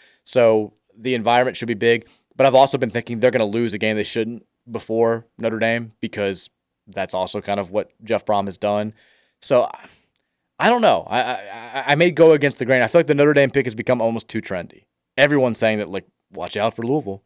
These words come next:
for, for Notre Dame. So I, I, I'm, I'm not sure. And I also have not decided about the U K. I feel the one game that I feel like I'm gonna pick us to lose.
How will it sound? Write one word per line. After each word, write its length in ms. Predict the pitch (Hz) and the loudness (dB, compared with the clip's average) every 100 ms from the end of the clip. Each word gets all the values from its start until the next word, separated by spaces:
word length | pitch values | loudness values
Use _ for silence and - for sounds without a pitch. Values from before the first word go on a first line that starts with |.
| _ | _
for, 180 | - 101 92 95 90 71 | -12 -10 -10 -12 -14 -16
for 160 | - | -12
Notre 200 | 101 110 | -8 -8
Dame. 200 | 120 104 | -8 -10
So 120 | - | -8
I, 80 | 101 | -6
I, 300 | - 131 104 | -4 -2 -2
I'm, 140 | 127 - _ - _ _ - | -6 -10 _ -20 _ _ -4
I'm 100 | 120 | 0
not 160 | 131 | 0
sure. 260 | - 98 82 | 0 -6 -6
And 140 | 98 | -4
I 220 | 127 123 139 | -2 2 2
also 220 | 143 131 | 4 4
have 180 | 131 127 | 4 4
not 140 | 127 | 2
decided 360 | 107 117 110 104 | 2 2 2 2
about 160 | 101 | -4
the 80 | 101 | -6
U 60 | 95 | -8
K. 140 | 95 | -6
I 80 | 110 | -4
feel 260 | - 175 151 | 2 4 6
the 120 | 139 | 4
one 220 | 151 220 | 4 4
game 160 | 190 170 | 4 4
that 100 | 139 | 4
I 60 | |
feel 160 | 123 135 | 4 2
like 100 | 110 | 2
I'm 100 | 107 | 0
gonna 140 | 107 | -4
pick 180 | - 104 | -6 -8
us 80 | - | -10
to 80 | 92 | -16
lose. 400 | 85 60 65 | -20 -20 _